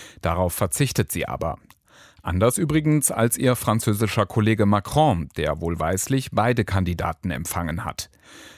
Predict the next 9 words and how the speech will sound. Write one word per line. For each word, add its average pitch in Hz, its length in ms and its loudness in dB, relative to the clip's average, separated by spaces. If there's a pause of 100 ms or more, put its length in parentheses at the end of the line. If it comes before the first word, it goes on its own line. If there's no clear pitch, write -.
Es 107 160 0
wirkt, 131 300 2
als 139 300 0
habe 127 260 4
Merkel 107 440 4
ihr 110 180 2
diplomatisches 101 840 2
Gespür 139 420 2
verloren. 78 640 -4